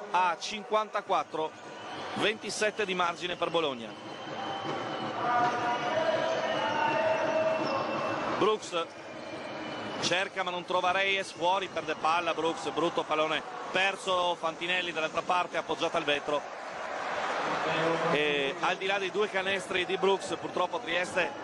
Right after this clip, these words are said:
non riesce a trovare una certa continuità. Ruzier, Ferrero, la penetrazione contro Freeman appoggiata al vetro, segna Giancarlo Ferrero,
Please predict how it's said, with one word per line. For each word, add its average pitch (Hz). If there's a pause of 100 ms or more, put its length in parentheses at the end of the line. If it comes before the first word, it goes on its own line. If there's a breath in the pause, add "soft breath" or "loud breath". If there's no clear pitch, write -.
(920)
non 202
riesce 208 (840)
a 156
trovare 185
una 185
certa 202
continuità. 190 (3500)
Ruzier, 180
Ferrero, 185 (400)
la 160
penetrazione 175
contro 180
Freeman 185
appoggiata 165
al 165
vetro, 190
segna 185 (680)
Giancarlo 214
Ferrero, 208